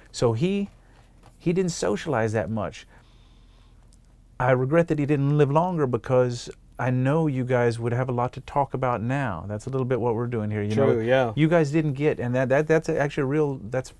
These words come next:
Speaker 1: the sadness of dying young. He didn't get to go back and write his bio, his memoir. He didn't go, to go back and circle back. And, you know, now you turn on the T V and you see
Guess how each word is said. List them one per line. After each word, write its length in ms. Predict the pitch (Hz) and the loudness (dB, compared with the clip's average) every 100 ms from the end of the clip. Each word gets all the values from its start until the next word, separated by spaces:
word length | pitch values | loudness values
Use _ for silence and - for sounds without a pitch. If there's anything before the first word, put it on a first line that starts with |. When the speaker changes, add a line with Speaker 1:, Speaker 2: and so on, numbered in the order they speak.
| - | -8
Speaker 1:
the 80 | 120 | -4
sadness 420 | 135 127 127 120 | 2 2 0 -4
of 100 | 117 | -4
dying 300 | 123 117 117 | -2 -2 -4
young. 240 | 131 101 - - - - | -4 -6 -10 -18 -20 -12
He 140 | - | -4
didn't 200 | 139 165 | 0 2
get 140 | 160 156 | 0 -4
to 80 | - | -4
go 160 | 143 | -4
back 340 | 135 147 139 - | 0 0 0 -4
and 180 | 113 | -4
write 240 | 117 127 110 | -2 -2 -2
his 220 | 110 104 | -6 -8
bio, 460 | - 101 92 87 92 | -6 -4 -4 -6 -6
his 200 | 101 101 | -6 -4
memoir. 640 | 113 113 101 90 82 92 | -4 -4 -4 -6 -8 -8
He 140 | 113 | -6
didn't 180 | 127 135 | -4 -2
go, 160 | 139 104 | -2 -2
to 200 | - - | -6 -4
go 100 | 127 | -2
back 300 | 131 123 - | 0 -4 -4
and 100 | 113 - - | -10 -12 -6
circle 360 | - 170 143 | 2 2 2
back. 400 | 127 160 131 - | 4 4 2 -2
And, 160 | 104 95 - - - - - - | -6 -6 -12 -20 -20 -20 -20 -8
you 80 | 127 | 2
know, 180 | 117 113 - | 4 4 0
now 240 | 127 139 165 | -2 2 2
you 200 | 147 120 | 2 -4
turn 240 | - 139 | -6 -4
on 100 | 120 | -2
the 80 | 113 | -4
T 180 | - 127 | -4 -6
V 120 | 123 | -4
and 60 | 120 | -6
you 80 | |
see 320 | 110 131 113 | -6 -6 -8